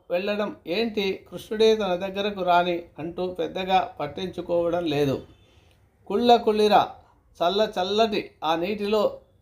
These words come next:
కుడైందు నిండా మునిగి నీరాడే, నీరాడాదే. అవగాహన స-, స్నానం మనం చేయాలి కదా, లేకుంటే శ్రీకృష్ణుడి ఎడబాటు మన విహా-, విరహాగ్నికి,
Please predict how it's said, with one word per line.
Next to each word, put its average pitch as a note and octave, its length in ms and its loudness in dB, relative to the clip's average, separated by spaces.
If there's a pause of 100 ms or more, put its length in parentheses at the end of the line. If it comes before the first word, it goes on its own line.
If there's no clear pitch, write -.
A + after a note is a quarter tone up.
(360)
కుడైందు G#3+ 680 2 (340)
నిండా F#3+ 420 4
మునిగి F#3 480 -2 (400)
నీరాడే, F#3 680 2
నీరాడాదే. F#3 960 2 (540)
అవగాహన A3+ 600 0
స-, E3 140 -12 (420)
స్నానం G3 520 0
మనం G3 300 -8 (100)
చేయాలి F#3 340 4
కదా, E3 440 6 (160)
లేకుంటే A3 540 -2
శ్రీకృష్ణుడి F#3 680 -10
ఎడబాటు E3 600 2 (460)
మన F3+ 160 -2
విహా-, F3+ 680 0
విరహాగ్నికి, G3+ 840 2